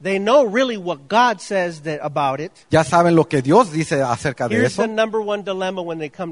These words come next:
Speaker 1: to counsel me.
Speaker 2: Este es el, el, el dilema número uno cuando vienen a consejería.
Speaker 1: They don't want to.
Speaker 2: No quieren.
Speaker 1: No quiero. Then, if you
Speaker 2: Luego,
Speaker 1: don't want to,
Speaker 2: si no quieren,
Speaker 1: none of this works.
Speaker 2: nada va a trabajar.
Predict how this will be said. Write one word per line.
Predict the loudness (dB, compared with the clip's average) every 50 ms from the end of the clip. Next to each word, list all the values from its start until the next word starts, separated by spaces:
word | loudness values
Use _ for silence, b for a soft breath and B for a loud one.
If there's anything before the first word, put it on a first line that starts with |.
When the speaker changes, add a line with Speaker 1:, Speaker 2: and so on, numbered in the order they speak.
| -10
Speaker 1:
to | -12
counsel | -10 -8 -8 -8 -10 -12 -18 -18 -18
me. | -20 -20 _ -6
Speaker 2:
Este | -6 -6 -6 -6
es | -2 0
el, | 0 0 0 -2 -4 -4
el, | -4 -2 -2 -2 -2 -4 -6
el | -8 -4
dilema | -2 2 4 4 4 4 2
número | -2 0 0 0 0 0
uno | 0 0 0
cuando | 0 0 2 2 4
vienen | 4 4 6 4 4
a | 4
consejería. | 2 0 0 0 -2 -2 -4 -6 -6 -6 -10 -12 _ _ _ _ -12
Speaker 1:
They | -10 -6
don't | -6 -6 -6
want | -6 -8 -8 -10 _
to. | -20 -20 -20 _ _ _ _ _ _ -10
Speaker 2:
No | -6 -4 -4 -4
quieren. | _ -8 -4 -2 0 0 -2 -4 -6 -14 -16 _ _ _ _ _ _ _ _ _ _ _ _ _ -12
Speaker 1:
No | -12 -12
quiero. | -12 -10 -12 -12 -12 -14 _ _ _ _ _ _ _ _ _ _ _ _ _ _ _ _ _ _ _ _ _ _ _ _ _ _ _ _ _ -18
Then, | -6 -4 0 0 2 2 2 0 0 -2 -6 -8 -12 _ _ _ _
if | -14 -10 -4
you | 0 2
Speaker 2:
Luego, | 2 2 2
Speaker 1:
don't | 2
want | 2 2 0 0 _
to, | -10 -10 -10 -10 -12 _ _ _ _ _
Speaker 2:
si | -12 -8 -4
no | -4 -4 -4
quieren, | -2 -2 -2 -2 -2 -2 -6 -6 -12 _ _ _ _ _
Speaker 1:
none | -14 -8 -4 -4 -2 -2 -4
of | -6
this | -8 -12 -12 -14
works. | -16 -16 -16 -18 _ _ _ _
Speaker 2:
nada | -12 -8 -6 -2 -2 0
va | -2 -2
a | -4
trabajar. | -6 -8 -8 -8 -8 -10 -14 -14 -14 -18